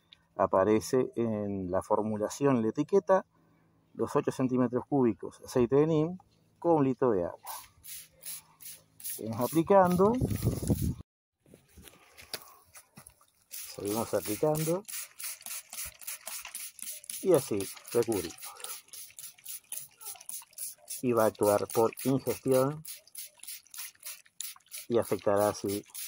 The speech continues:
al animal. Por ingestión de lo que consume. El aceite tiene que quedar sobre la hoja, a punto de goteo. No echamos más. Así. Con eso es suficiente, ¿sí?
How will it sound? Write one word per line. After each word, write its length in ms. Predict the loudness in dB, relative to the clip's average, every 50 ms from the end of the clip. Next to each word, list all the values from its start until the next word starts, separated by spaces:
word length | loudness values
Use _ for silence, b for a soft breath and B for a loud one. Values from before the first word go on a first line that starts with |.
| -8 _
al 160 | 2 4 4
animal. 320 | 4 2 0 -6 -8 -10 -12 -14 -18 _ -14 -14 -14 -14 _ -18 _ -14 -14 -14 _ -16 _ -2
Por 80 | -2 -2
ingestión 560 | 0 -2 -4 -2 2 4 4 6 4 2 0 -6 -2 0
de 160 | 2 4 6
lo 100 | 4 4
que 380 | 4 2 0 0 0 0 -6 _ -8 0
consume. 460 | 0 0 0 0 -2 -4 -4 -4 -4 -10 -12 -16 -18 _ -2
El 80 | -2 -2
aceite 340 | 0 0 -2 -2 2 2
tiene 160 | 2 2 0 -2
que 140 | -4 -4
quedar 260 | -2 0 0 0 -2 0
sobre 220 | 2 4 4 4
la 100 | 4 2
hoja, 160 | -2 -6 -12 -10
a 120 | -6 -6 -4
punto 260 | -2 -2 -2 0 2
de 60 | 2 2
goteo. 360 | 2 0 -4 -10 -10 -12 _ _ _ _ _ _ _ _ _ _
No 160 | 0 2 2
echamos 400 | 2 2 0 -2 -2 -4 -10 -12
más. 340 | -16 -18 -18 -20 -20 -20 _ _ -20 -20 _ _ _ _ _ _ _ _ _ _ _ _ _ _ _ _ _ _ _ _ _
Así. 320 | 0 0 0 0 -8 -10 -10 _ _ _ _ _ _ _ _ _
Con 200 | _ 2 2 2
eso 180 | 2 0 -2 -6
es 60 | -6
suficiente, 580 | -4 -6 -6 -6 -4 -6 -8 -8 -8 -14 -20 -20 _ _ _ _ _ _ _ _ _ _ _
¿sí? 300 | _ -2 -2 -2 -2 -2